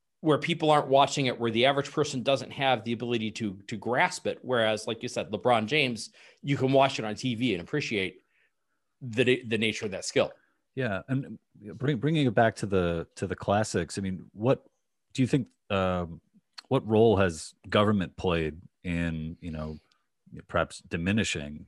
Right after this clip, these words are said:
Speaker 2: uh, the classics? I, I'm, I, it's been a while since I've been in school, um, but it,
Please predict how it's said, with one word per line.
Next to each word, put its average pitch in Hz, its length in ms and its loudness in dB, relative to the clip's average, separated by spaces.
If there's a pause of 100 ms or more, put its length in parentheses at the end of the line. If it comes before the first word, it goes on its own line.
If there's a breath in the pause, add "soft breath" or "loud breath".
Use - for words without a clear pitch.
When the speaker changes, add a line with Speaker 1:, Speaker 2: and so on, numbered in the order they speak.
(120)
Speaker 2:
uh, 78 200 -4
the 73 100 -6
classics? - 680 -4
I, 90 220 0 (220 loud breath)
I'm, 113 160 2
I, 113 100 4
it's 101 240 0
been 117 120 4
a 107 40 8
while 104 220 8
since 95 180 0
I've 90 140 4
been 98 160 4
in 87 100 2
school, 117 560 4 (360 loud breath)
um, 95 500 4 (500 loud breath)
but 107 340 6
it, 104 200 0